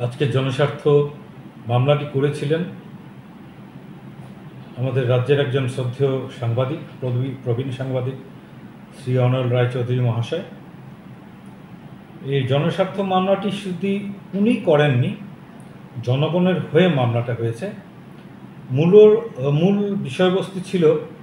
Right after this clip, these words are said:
আগামী শারদীয় উৎসবে শব্দদূষণটা যেন আমাদের রাজ্যের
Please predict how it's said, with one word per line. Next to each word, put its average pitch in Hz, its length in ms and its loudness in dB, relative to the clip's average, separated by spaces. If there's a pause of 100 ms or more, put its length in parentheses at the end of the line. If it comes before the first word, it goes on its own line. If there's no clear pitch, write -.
(760)
আগামী 170 420 2
শারদীয় 151 600 2 (120)
উৎসবে 123 420 2 (1500)
শব্দদূষণটা 175 920 0
যেন 147 240 4 (1200)
আমাদের 143 320 2 (1000)
রাজ্যের 131 480 2